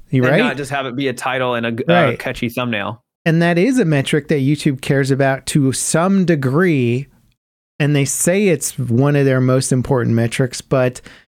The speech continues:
Speaker 1: time and time and time again, I will see some of my content go out there that has an average click-through rate, but an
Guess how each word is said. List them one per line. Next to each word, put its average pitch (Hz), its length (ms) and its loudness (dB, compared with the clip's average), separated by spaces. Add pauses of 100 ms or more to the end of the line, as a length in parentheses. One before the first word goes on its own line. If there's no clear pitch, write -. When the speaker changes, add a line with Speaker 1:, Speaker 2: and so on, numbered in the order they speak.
(420)
Speaker 1:
time 190 540 0
and 156 140 0
time 156 340 0
and 139 120 0
time 151 320 0
again, 143 380 2
I 135 180 0
will 139 120 0
see 156 360 0
some 147 300 -2
of 139 100 0
my 135 160 2
content 139 460 0
go 127 120 2
out 117 120 0
there 131 140 0
that 123 140 -2
has 120 460 0 (500)
an 147 120 2
average 151 520 0
click-through 190 520 0
rate, 190 420 0
but 139 120 0
an 123 160 -2